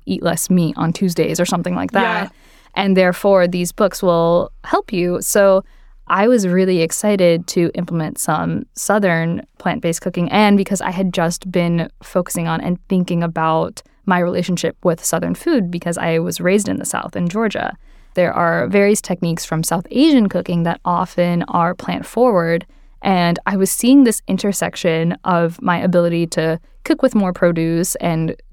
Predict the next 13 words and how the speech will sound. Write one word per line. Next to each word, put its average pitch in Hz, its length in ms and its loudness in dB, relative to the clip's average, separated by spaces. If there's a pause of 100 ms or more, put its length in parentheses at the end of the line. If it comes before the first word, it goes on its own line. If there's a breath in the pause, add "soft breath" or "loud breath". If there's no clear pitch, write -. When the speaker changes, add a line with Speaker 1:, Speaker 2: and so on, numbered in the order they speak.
(100)
Speaker 1:
cook - 300 -4
with 165 360 2 (160)
non-animal 170 880 0
ingredients 180 720 0 (400)
and 185 180 2
how 175 540 2
that 170 320 0
makes 185 260 0
Southern 180 240 2
food 165 260 -2
taste - 260 -8
really 170 220 -2
good. - 240 -2